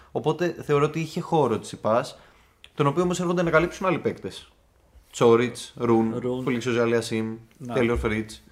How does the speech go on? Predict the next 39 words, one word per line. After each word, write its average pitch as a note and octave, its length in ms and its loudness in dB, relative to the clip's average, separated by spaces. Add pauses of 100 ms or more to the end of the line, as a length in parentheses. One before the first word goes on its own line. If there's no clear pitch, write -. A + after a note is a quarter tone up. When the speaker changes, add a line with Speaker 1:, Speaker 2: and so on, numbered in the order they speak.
Speaker 2:
Ναι. A2+ 80 -12 (440)
Speaker 1:
Ε, D3 200 2 (300)
εκεί C3+ 260 -8
υπάρχει D3 340 2
μια G#2+ 100 0
δυσκολία, C3+ 320 2
αλλά E3+ 200 4
γενικά C#3 380 2
τα D3+ 80 4
πήγε C#3+ 180 -2
καλύτερα A#2+ 440 0
φέτος - 400 -10 (200)
σε - 120 -8
αυτό, A2 300 -6
σε G#2 120 -8
αυτή G#2+ 180 -6
τη - 60 -14
φάση. - 200 0
Και B2 60 -6
γι' A#2 80 0
αυτό A#2+ 160 -2
έχει D3 140 -2
καταφέρει D3 340 -2
να D3+ 80 -4
φτάσει, D3+ 380 -4 (800)
ε, C3+ 80 -4
έχει B2+ 300 -2
τις C3 160 -10
περισσότερες B2 440 0
νίκες B2 220 -6
σε - 80 -4
όλο A#2 140 2
το G#2 180 -4
tour, B2+ 60 -2
έχει B2 160 -4
εξήντα A#2 340 0
Speaker 2:
Σωστά, A#2 220 -2
Speaker 1:
νίκες. E3 180 0
Speaker 2:
σωστά. A#2+ 480 -10